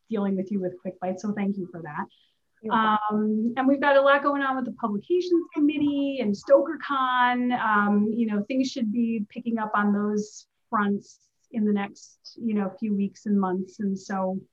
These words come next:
Speaker 1: please keep your eye out over there as well.
Speaker 2: And Megan, you, you mentioned about publications. So are you involved with the H W A, uh,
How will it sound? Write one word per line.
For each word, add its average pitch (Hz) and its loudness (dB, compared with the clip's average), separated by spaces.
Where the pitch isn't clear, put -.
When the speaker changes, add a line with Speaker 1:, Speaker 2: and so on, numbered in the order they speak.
Speaker 1:
please 208 -4
keep 208 -8
your 202 -8
eye 185 -6
out 180 -6
over 185 -6
there 233 -8
as 262 -18
well. 247 -8
Speaker 2:
And 269 0
Megan, 262 0
you, 247 -2
you 220 2
mentioned 233 0
about 190 0
publications. 196 -2
So 208 2
are 220 4
you 233 2
involved 214 2
with 214 2
the - -4
H 208 -4
W 196 0
A, 196 0
uh, 180 -2